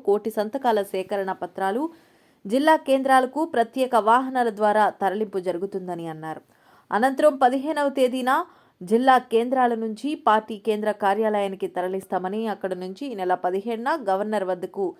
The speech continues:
ఈ సంతకాల పత్రాలు చేరవేసే కార్యక్రమం పార్టీ చేపట్టిందని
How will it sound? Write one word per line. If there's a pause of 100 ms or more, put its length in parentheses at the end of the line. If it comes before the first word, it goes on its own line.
(340)
ఈ (120)
సంతకాల (140)
పత్రాలు (160)
చేరవేసే (120)
కార్యక్రమం (120)
పార్టీ (120)
చేపట్టిందని